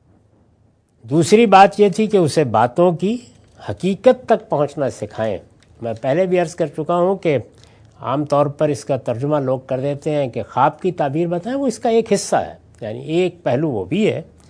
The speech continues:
یہ ایک بڑی جامع تعبیر ہے، کیونکہ انسان کو اس دنیا میں سب سے بڑھ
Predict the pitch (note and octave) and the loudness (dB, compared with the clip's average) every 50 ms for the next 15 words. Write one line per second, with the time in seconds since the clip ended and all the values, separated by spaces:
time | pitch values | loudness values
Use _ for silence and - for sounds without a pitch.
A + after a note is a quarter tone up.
0 | - - _ - - _ _ _ _ _ - A2+ B2 D3+ D#3 D3+ D3 C#3 - C#3 | -20 -20 _ -20 -20 _ _ _ _ _ -8 -4 0 2 2 2 2 0 -2 -2
1 | F3 G3+ G#3 D3 G#2+ C3 C3 D3+ E3+ F#3+ F#3+ F3 F3 - C3 A#2 G2+ A#2+ C#3+ D3 | 0 0 -2 0 0 2 2 2 4 2 2 0 0 0 -2 -2 0 -2 -2 -2
2 | A#2 F#2 F2+ G2 B2+ - _ _ _ _ _ _ _ _ _ _ - C3 B2 B2 | -2 -4 -6 -8 -10 -14 _ _ _ _ _ _ _ _ _ _ -14 -12 -10 -8
3 | A#2+ C#3 B2+ B2 A2+ G#2+ - - - A#2 D3 E3+ F3 D#3+ E3+ D#3 D3+ B2+ A2 A2 | -6 -4 -4 -4 -6 -8 -10 -8 -4 -2 -2 -2 -2 -2 -2 -2 -2 -4 -4 -6
4 | A#2 A#2 B2+ D3 D#3+ D#3+ D3+ D3 B2+ - - D#3+ D3+ - - - D#3+ B2+ G#2+ D3+ | -6 -4 -2 -2 -2 -2 -2 -2 -4 -4 -6 -6 -6 -6 -6 -6 -6 -4 -2 -2
5 | G#3 A3+ | -2 -2